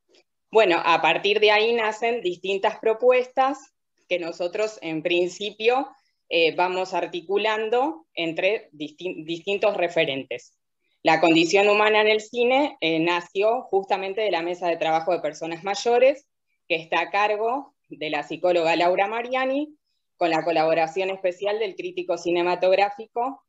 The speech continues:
eh, Maximiliano Curcio. Así que, bueno, en principio, si quieren comenzar,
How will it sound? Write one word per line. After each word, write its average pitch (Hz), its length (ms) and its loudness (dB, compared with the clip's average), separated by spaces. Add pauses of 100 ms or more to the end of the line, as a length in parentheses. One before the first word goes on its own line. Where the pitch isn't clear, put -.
(100)
eh, 147 160 -8
Maximiliano 151 720 0
Curcio. 131 500 -8 (1400)
Así 160 280 -2
que, 180 100 4
bueno, 190 280 6
en 185 80 2
principio, 185 560 4
si 214 180 -4
quieren 214 300 2
comenzar, 214 600 2